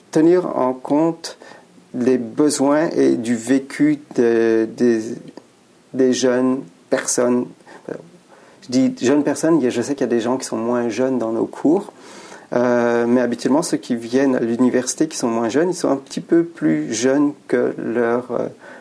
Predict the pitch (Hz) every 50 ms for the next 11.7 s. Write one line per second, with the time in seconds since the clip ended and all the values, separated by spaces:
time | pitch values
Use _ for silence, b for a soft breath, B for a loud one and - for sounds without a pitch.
0 | B - _ - 135 120 120 123 127 123 113 110 107 - 113 113 113 110 110 113
1 | 117 - - - 113 113 113 117 - - - - - - B B B B B B
2 | B B B B B 127 123 120 120 120 127 123 120 123 120 - 131 107 113 107
3 | - 113 107 107 - 107 101 101 - - - - - - - 113 113 107 104 101
4 | - 107 107 104 113 107 - - 127 - B B B B B B B B B B
5 | B B - - 117 139 147 147 147 147 147 147 147 - - 131 131 131 131 127
6 | 127 131 127 - - 135 131 - 190 - - - 147 135 123 117 117 139 175 -
7 | - - _ _ _ - _ _ _ _ _ _ _ - - - - _ _ _
8 | - - 127 127 120 117 117 123 123 120 - - - 147 139 135 135 - - 117
9 | 127 151 170 165 - - - _ - - 135 143 160 160 - - - 156 160 147
10 | 147 139 135 131 - - 143 139 143 - - - - - 131 123 120 123 123 120
11 | 123 123 120 - - 123 117 117 117 120 127 139 135